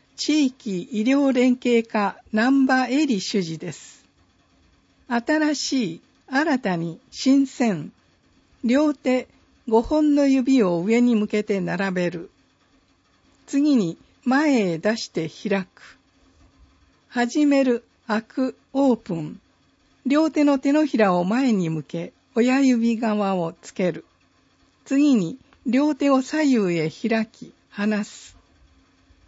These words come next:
短歌。子を持たぬ、我に優しき一言の気遣いうれし、今朝の栗屋に。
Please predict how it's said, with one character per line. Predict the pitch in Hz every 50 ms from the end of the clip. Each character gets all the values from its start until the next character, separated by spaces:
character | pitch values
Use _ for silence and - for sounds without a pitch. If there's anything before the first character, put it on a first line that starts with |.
| _ _ _ _ _ _ _ _ _ _ _ _ _ _ _ _ _ _
短 | - 294 285 277 247 220
歌。 | - _ - 180 175 - _ _ _ _ _ _ _ _ _ _ _ _ _ _ _ _ _ _ _ _
子 | - - 262 269 294 311 302
を |
持 | 269 269 269 269
た | - 269 262 254
ぬ、 | 220 202 190 180 180 - _ _ _ _ _ -
我 | 254 254 294 311 311 302 302
に | 269 254 233 208 196
優 | 196 196
し | - 226 226 233 - - -
き | - - 202 196 196
一 | - - - 285 285 285
言 | - - 226 226 - 208 196 190 180
の | 175 165 165 170 185 - _ _
気 | - - 220 220
遣 | - 302 311 - - 247 226 208 196
い | 185 180
う | 170 180
れ | 185 185 185
し、 | 185 - - - - - _ _ _ _ _ _ -
今 | - 277
朝 | 302 - - 247
の | 233 196 180 156 143
栗 | - - - 202 180 196 196 180
屋 | 175 175 170
に。 | 170 165 156 135 -